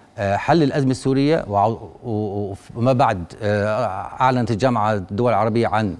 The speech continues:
آه، عودتها، مشاركتها في جامعة الدول العربية وفق قاعدة خطوة تلو، تلو، تلو الخطوة. اليوم المسألة السورية معقدة، معقدة داخل سوريا، معقدة خارج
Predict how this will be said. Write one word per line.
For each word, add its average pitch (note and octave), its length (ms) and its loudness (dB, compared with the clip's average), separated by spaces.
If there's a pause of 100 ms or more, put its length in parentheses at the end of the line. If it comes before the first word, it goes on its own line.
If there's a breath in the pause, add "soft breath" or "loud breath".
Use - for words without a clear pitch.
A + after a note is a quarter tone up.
آه، F#2 840 -4
عودتها، G#2 580 0
مشاركتها A#2 500 -2
في A#2 140 -2
جامعة B2 220 0
الدول A#2+ 180 0
العربية C3 540 0
وفق D3+ 240 -2
قاعدة D3 280 2 (140)
خطوة C#3+ 200 -2
تلو، B2 240 -2 (180)
تلو، B2 160 0 (300)
تلو B2+ 220 4
الخطوة. - 460 -2 (680 loud breath)
اليوم F#3 280 6
المسألة E3 320 2
السورية D#3 340 4
معقدة، B2 400 2
معقدة B2 320 0
داخل C3+ 260 0
سوريا، C3+ 260 0
معقدة A#2+ 340 -2
خارج G#2 340 -2